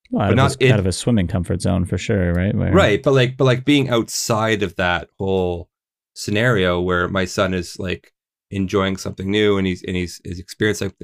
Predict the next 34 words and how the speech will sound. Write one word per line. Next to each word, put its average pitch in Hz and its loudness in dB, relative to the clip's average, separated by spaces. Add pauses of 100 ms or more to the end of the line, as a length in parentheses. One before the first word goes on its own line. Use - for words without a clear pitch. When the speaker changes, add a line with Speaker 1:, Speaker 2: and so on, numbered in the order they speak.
(100)
Speaker 2:
experiencing 117 -2
something 95 -6
new 107 0
and 98 0
he's, 92 -6
and 98 -4
he's 90 -8
experiencing 98 -6
joy, 104 2 (340)
but 113 0
I 123 2
can 123 -4
step - -2
back 107 0
and 107 -4
I 98 -8
can 95 -10
relax 98 -2
and 101 -4
I 95 -2
can 95 -6
visually 92 -4
see - -8
that 101 -2
in 90 -8
front 131 0
of, 90 -8 (400)
in 104 -4
front 147 0
of 101 2
me. 85 -4
It's 90 -8
a 139 -2
different, 160 0